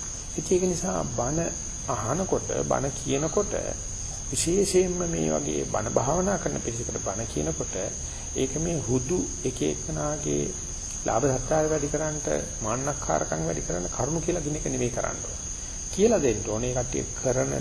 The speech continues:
දේ දියුණුවටපත් වෙන. එහෙම නැත්නම් ඊගාවට අර පැ-, පැ-, පැ-, හැදීගෙන එන පැලවට වතුරක් කරනවා වගේ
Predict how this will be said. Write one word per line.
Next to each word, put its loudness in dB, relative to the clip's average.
දේ 2
දියුණුවටපත් 4
වෙන. -4
එහෙම -2
නැත්නම් 0
ඊගාවට 2
අර 0
පැ-, -2
පැ-, -2
පැ-, -4
හැදීගෙන 2
එන 0
පැලවට 2
වතුරක් 2
කරනවා 2
වගේ 0